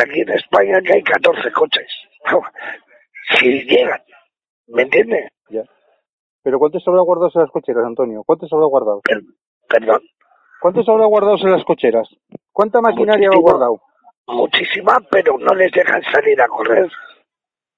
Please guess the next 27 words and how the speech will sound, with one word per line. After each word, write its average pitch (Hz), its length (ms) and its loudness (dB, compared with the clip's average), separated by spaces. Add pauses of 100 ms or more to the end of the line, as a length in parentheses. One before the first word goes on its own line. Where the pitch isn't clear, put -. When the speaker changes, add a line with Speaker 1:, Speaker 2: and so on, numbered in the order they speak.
(640)
Speaker 2:
Eso, 123 280 -8
eso 135 180 -6
es 127 80 -6
Speaker 1:
¿Me - 100 0
Speaker 2:
una - 20 -
Speaker 1:
entiendes? - 540 2
Porque 147 300 0
tienen - 340 -2
que 143 140 -2
cambiar 143 500 2
el 139 140 2
baquet. 120 420 0 (1000)
Porque - 380 -2
tiene - 280 -2
que - 100 -2
estar - 280 0
homologado. - 680 0 (460)
O 110 520 4
cada 110 260 0
cuatro - 380 0
años, 208 440 -2 (680)
eh, 131 460 0
el 110 120 0
casco - 500 -2
que 170 160 0
te 175 80 0
has 185 100 2